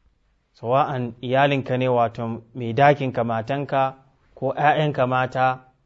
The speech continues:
to, wannan ya kamata me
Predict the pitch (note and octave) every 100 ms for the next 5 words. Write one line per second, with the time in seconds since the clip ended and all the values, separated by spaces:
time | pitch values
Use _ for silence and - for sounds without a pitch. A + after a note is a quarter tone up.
0 | _ _ _ _ _ _ _ _ _ _
1 | _ _ _ _ _ _ _ _ _ _
2 | _ _ - A2 A#2 B2+ A#2+ A#2 A#2 -
3 | _ _ - C3 A2+ A2+ G#2+ G#2+ G#2+ G2+
4 | G2 F#2+